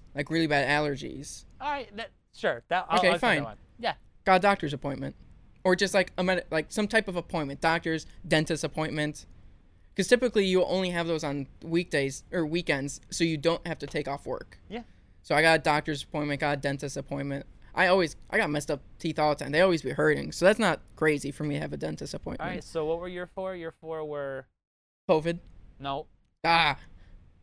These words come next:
Speaker 2: Doctor's appointment?
Speaker 1: Doctor's appointment.
Speaker 2: Allergies.
Speaker 1: Severe allergy
Speaker 2: Sure.
Speaker 1: to whatever situation I'm in. So if it's at their house,
Speaker 2: Yeah,
Speaker 1: outside,
Speaker 2: I get it.
Speaker 1: I got
Speaker 2: I get it. I get it.
Speaker 1: you know,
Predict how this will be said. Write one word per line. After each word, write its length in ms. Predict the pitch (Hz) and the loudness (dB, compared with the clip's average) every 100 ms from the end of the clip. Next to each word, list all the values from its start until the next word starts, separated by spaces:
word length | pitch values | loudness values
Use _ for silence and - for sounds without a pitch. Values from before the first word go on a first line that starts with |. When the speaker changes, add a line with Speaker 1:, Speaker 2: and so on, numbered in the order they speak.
| - _ _ _ _ _ _ _ | -20 _ _ _ _ _ _ _
Speaker 2:
Doctor's 260 | 143 156 170 | -4 -4 -4
appointment? 420 | 170 202 208 233 _ _ _ _ - | -4 -6 -6 -14 _ _ _ _ 0
Speaker 1:
Doctor's 300 | 160 165 156 | 2 2 -4
appointment. 440 | - 180 190 208 | -2 0 0 -2
Speaker 2:
Allergies. 640 | 156 151 147 147 190 - - | -2 -2 -2 -6 -12 -14 -8
Speaker 1:
Severe 600 | - 175 175 196 208 208 - - - | 0 2 6 8 6 2 -8 -20 -2
allergy 640 | 170 160 160 151 139 139 156 - - | 4 4 4 0 -2 -6 -8 -16 -20
Speaker 2:
Sure. 140 | - 156 156 | -8 2 2
Speaker 1:
to 60 | |
whatever 380 | 147 165 170 185 | 4 6 6 4
situation 520 | 190 185 175 170 156 156 | 2 0 2 0 0 -4
I'm 120 | 143 | -4
in. 100 | 139 | -4
So 140 | 147 | -2
if 100 | 147 160 | -2 -2
it's 200 | 151 - | -4 -2
at 140 | 151 156 | 0 2
their 100 | 160 | 2
house, 240 | 156 160 | 2 4
Speaker 2:
Yeah, 140 | 214 165 | 4 6
Speaker 1:
outside, 180 | 190 175 | 4 6
Speaker 2:
I 180 | 170 | 6
get 40 | 180 | 6
it. 20 | |
Speaker 1:
I 40 | |
got 120 | 156 156 | 4 2
Speaker 2:
I 60 | |
get 80 | 151 | 0
it. 60 | 120 | -2
I 80 | 135 | -8
get 160 | 131 113 | -8 -10
it. 100 | 113 _ _ | -14 _ _
Speaker 1:
you 100 | 175 | -4
know, 280 | 151 139 139 | -2 0 -4